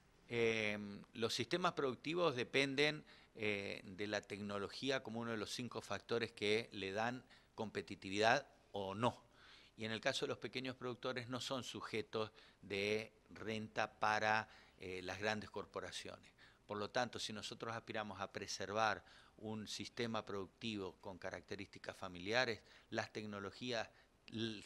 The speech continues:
el conjunto de la sociedad tiene que intervenir a partir del desarrollo de tecnologías como pueden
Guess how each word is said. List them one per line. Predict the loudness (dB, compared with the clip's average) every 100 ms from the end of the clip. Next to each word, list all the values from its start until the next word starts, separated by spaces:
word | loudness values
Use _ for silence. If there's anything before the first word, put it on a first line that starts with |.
| -10
el | -10 -8
conjunto | -8 -8 -10 -10 -4
de | -2
la | -2
sociedad | -4 -8 -2 2 2 0 -18 -8
tiene | -4 -4 -6
que | -8
intervenir | -6 -6 -4 -4 -6
a | -8 -8
partir | -10 -8 -6 -6 -10 -20 -20
del | -6 -2 0 -2 -6 -8
desarrollo | -4 -2 0 0
de | -2
tecnologías | -4 -4 -4 -4 -2 0 0 -4 -18 -20 _
como | -10 -8 -8
pueden | -4 -4 -4